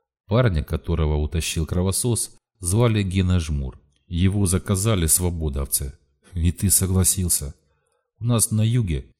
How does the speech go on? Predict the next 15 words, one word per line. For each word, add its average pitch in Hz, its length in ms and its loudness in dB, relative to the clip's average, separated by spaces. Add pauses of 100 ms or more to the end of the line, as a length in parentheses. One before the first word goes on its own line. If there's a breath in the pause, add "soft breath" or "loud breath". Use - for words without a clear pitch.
(120)
считалось 98 560 -2
зазорным 85 600 0
наниматься 76 560 -2
охотником 78 580 -4
на 78 100 -2
человека. 73 680 -4 (680)
Здесь, 104 440 2
видимо, 127 460 2
другие 107 380 -2
порядки. 73 600 -8 (1160)
Кореец 110 480 2
пожал 82 420 0
плечами 117 560 -2
и 107 160 2
поморщился. 76 880 0